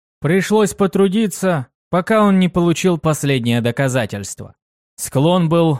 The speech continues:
изборождён глубокими шрамами. Именно из этих выбоин выпали те камни,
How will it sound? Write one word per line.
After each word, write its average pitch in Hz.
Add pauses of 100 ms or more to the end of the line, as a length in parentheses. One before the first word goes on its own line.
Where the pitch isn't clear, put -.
(120)
изборождён 131
глубокими 110
шрамами. 101 (580)
Именно 208
из 175
этих 196
выбоин 139
выпали 127
те 123
камни, 160